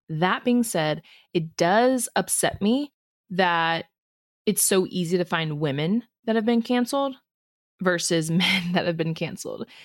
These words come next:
because over and over, we're, we're seeing that women are held to a different standard, and it's just becoming more prevalent in every area of life. And I just don't think that's okay. Anyways, so this is my <laughs> episode on cancellation,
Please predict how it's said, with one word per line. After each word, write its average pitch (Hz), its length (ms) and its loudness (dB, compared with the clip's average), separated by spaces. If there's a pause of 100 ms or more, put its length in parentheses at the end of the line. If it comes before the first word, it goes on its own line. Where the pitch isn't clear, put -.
(160)
because 226 300 2
over 202 240 4
and 190 80 4
over, 170 220 4
we're, 160 400 2
we're 170 140 2
seeing 190 460 0
that 160 200 -2
women 165 240 0
are 156 100 0
held 151 280 -2
to - 100 -6
a 160 40 -2
different - 280 -6
standard, 160 560 -2 (320)
and 160 340 0
it's - 180 0
just 170 300 -4
becoming 170 300 -2
more 156 140 -2
prevalent 165 500 -4
in 165 200 -4 (160)
every 156 640 0 (280)
area 151 280 -2
of 147 140 -10
life. - 380 -14 (580)
And 147 560 0 (640)
I 165 160 0
just 143 160 -6
don't 139 160 -6
think 156 140 -10
that's - 200 -14
okay. - 200 -16 (760)
Anyways, 247 600 0 (440)
so 247 300 2
this 220 260 2
is 359 100 6
my 277 200 4
<laughs> 277 100 4
episode 285 380 2
on 247 140 4
cancellation, 254 1000 2